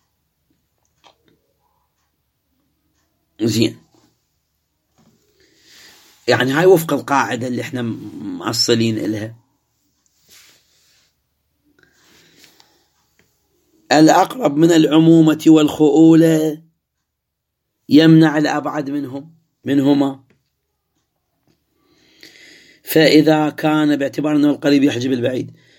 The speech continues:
فإذا كان للميت عم وعم الأب، يعني المن ينطون، العمي لو العم أبويا، أو عم أم، أو عم أو خال أب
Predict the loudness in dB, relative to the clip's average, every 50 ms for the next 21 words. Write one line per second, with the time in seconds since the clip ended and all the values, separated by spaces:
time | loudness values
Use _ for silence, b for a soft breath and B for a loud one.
0 | b b -2 0 2 2 4 2 2 2 0 0 -2 -2 -2 0 2 2 2 2
1 | 2 2 2 2 0 0 0 -2 0 0 0 0 -2 -2 -6 -4 -2 0 0 0
2 | -2 -6 -8 -12 -18 _ _ _ _ _ _ _ _ _ -6 -2 0 2 2 2
3 | 2 2 2 2 2 -2 -4 -8 -8 -6 -6 -2 0 0 0 0 -2 -6 -6 -10
4 | _ _ _ -8 -8 -8 -6 -6 -6 -8 -8 -6 -4 -4 -2 -2 -2 -2 -2 -4
5 | -4 -6 -8 -8 -6 -6 -8 -6 -2 0 0 0 -2 -4 -6 -4 -2 0 0 0
6 | 0 -2 -4 -4 -4 -6 -6 -6 -4 -6 -4 -4 -6 -8 -10 -14 _ _ _ _
7 | _ _ _ _ _ _ _ _ _ _ 0 2 2 2 0 -4 -6 -6 -6 -8
8 | -10 -12 -6 -4 -2 0 0 -2 -4 -8 -16 _ _ _ _ _ -6 -4 -4 -4
9 | -4 -6 -4 -4 -4 -4 -6 -10 -4 0 2 2 2 0 0 -2 -2 0 0 0
10 | -2 -2 -4 -8 -14 _ _ -4 -4 -4 -4 -4 -8